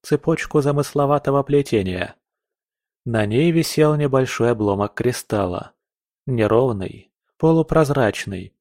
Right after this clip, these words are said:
молочного цвета. В глубине кристалла под лучами вечернего солнца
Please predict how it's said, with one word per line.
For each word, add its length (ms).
молочного 680
цвета. 580
В 120
глубине 520
кристалла 580
под 180
лучами 500
вечернего 600
солнца 680